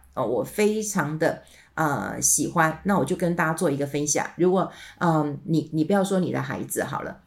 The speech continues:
你的，呃，员工，好，或者你的同事，啊，你的朋友，啊，如果他们都已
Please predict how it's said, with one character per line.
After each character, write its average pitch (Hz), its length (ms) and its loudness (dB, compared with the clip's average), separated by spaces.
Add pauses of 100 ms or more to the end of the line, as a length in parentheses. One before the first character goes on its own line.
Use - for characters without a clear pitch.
你 165 240 4
的， 180 240 2 (240)
呃， 151 320 2
员 156 260 6
工， 214 320 4 (160)
好， - 280 0
或 196 160 4
者 143 80 -2
你 139 100 -2
的 156 120 0
同 156 300 2
事， 214 440 2 (260)
啊， 143 340 -2
你 131 60 0
的 165 160 0
朋 190 260 2
友， 233 220 6 (380)
啊， - 260 -4 (140)
如 226 240 8
果 - 520 6
他 262 140 2
们 247 140 2
都 247 160 8
已 165 60 8